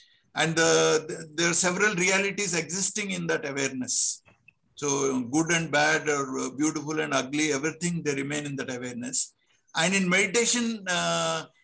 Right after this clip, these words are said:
uh, a stage comes when you, mm, suddenly understand that, uh,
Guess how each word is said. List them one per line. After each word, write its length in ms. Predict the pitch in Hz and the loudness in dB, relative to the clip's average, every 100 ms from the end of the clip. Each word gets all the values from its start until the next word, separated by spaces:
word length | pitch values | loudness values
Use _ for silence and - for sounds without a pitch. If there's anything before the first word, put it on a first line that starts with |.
| _ _ | _ _
uh, 280 | 143 143 147 | -8 -6 -6
a 100 | 151 156 | -2 0
stage 400 | - 214 214 - | 4 4 4 0
comes 280 | 202 190 | 0 0
when 220 | 180 185 180 | 0 -2 0
you, 340 | 170 165 156 | 0 0 -2
mm, 400 | 143 139 - - | -8 -12 -12 -4
suddenly 560 | - - 190 202 202 196 | 0 2 2 2 0 2
understand 580 | 170 170 - 185 180 170 | 0 0 0 0 -4 -4
that, 200 | 165 160 156 | -6 -6 -6
uh, 540 | 143 135 131 131 131 | -4 -4 -4 -6 -8